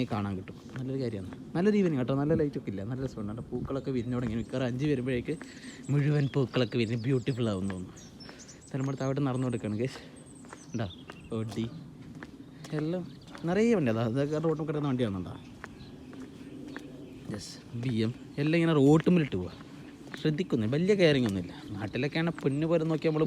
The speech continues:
മുത്ത് പോലെ കൊണ്ടാടുന്നതാണ്. എന്താക്കാൻ വലുത് കൂടെ കഴിഞ്ഞ കുറേ ആയിട്ട് നമ്മുടെ കാണുന്നൊരു കമ്പനി ആട്ടോ. ഇത് ഏതാണെന്നറിയില്ല. എന്താ അതിൻ്റെ പേര് ഇപ്പോൾ? ആ, അറിയാവുന്നവരുണ്ടെങ്കിൽ കമൻറ്റ് ചെയ്തോളൂ ഗുയ്സ്. ഇപ്പം എന്തായാലും നമ്മളിങ്ങനെ നല്ല തണുപ്പത്ത് ഈവനിങ് സൺലൈറ്റൊക്കെ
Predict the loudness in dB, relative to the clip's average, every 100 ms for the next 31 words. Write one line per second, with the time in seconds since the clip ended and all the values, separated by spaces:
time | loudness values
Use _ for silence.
0 | 2 0 2 4 4 2 4 2 2 0
1 | -4 -16 -18 -18 -18 -18 -18 -12 -6 -4
2 | -2 0 0 -4 -10 -12 -18 -4 -2 0
3 | -2 -2 -6 -8 -18 -16 -14 -8 -4 -4
4 | -2 0 0 0 0 -2 -2 -2 -2 -2
5 | -2 -2 -4 -4 -4 -2 -2 -2 -2 -6
6 | -10 -14 -16 -18 -16 -18 -18 -18 -18 -16
7 | -16 -14 -10 -6 -4 -4 -4 -4 -6 -6
8 | -10 -6 -6 -4 -2 0 2 2 0 -2
9 | -2 0 -2 0 -2 -2 0 -2 -2 -10
10 | -12 -14 -14 -14 -14 -12 -12 -4 0 0
11 | 2 2 2 0 -4 -10 -14 -14 -14 -14
12 | -14 -6 -2 0 2 0 2 2 2 0
13 | 2 0 0 -12 -12 -12 -12 -12 -12 -4
14 | 0 2 0 -2 -2 -4 -2 -4 -4 -6